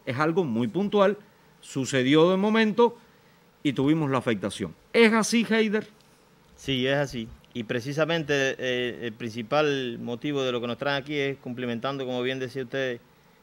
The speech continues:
Speaker 2: el acuerdo del Consejo de Defensa, que es la posibilidad real de ubicar a la población, acotar en el tiempo la, el, el, el momento en que pudiese derivarse una afectación.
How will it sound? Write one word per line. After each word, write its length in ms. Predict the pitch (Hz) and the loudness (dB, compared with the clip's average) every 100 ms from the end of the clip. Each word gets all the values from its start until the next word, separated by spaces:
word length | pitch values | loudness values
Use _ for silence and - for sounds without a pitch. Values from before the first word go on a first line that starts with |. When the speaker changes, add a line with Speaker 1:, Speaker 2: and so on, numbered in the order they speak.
| _ | _
Speaker 2:
el 100 | 120 | -4
acuerdo 300 | 117 135 131 | -2 -2 0
del 120 | 135 | -2
Consejo 320 | 127 123 139 139 | -2 -4 -2 -2
de 60 | |
Defensa, 420 | 131 147 143 135 | -2 -4 -4 -6
que 220 | 113 135 151 | -4 -2 -2
es 100 | 147 | -2
la 180 | 131 117 | -2 -2
posibilidad 440 | 123 127 143 160 | -6 0 2 4
real 360 | 147 151 135 113 _ _ _ _ 131 | 6 6 4 0 _ _ _ _ -4
de 80 | |
ubicar 380 | 131 123 110 151 | -2 0 2 2
a 60 | 156 | 4
la 120 | 143 | 2
población, 480 | 139 131 123 143 120 | 0 -2 -2 -4 -2
acotar 500 | 120 113 123 151 151 | -2 -2 -2 2 2
en 100 | 143 | 2
el 120 | 139 | -2
tiempo 420 | 131 180 160 151 - _ - _ _ - | -2 -2 -2 -6 -12 _ -20 _ _ -2
la, 400 | 143 147 143 - | 6 6 6 0
el, 180 | 139 139 - | -6 -4 -2
el, 240 | 147 127 - | -2 -4 -6
el 320 | 143 139 139 | -2 -2 -2
momento 600 | 131 143 180 196 170 165 - | -2 0 2 0 0 -6 -4
en 220 | 151 147 | -4 -2
que 160 | 123 135 | -4 -4
pudiese 640 | - 135 165 196 - 160 | -4 -4 2 2 2 0
derivarse 500 | 151 135 147 170 151 | 0 2 2 0 0
una 80 | 151 | -4
afectación. 560 | 147 127 123 - 104 | -4 -4 -6 -6 -12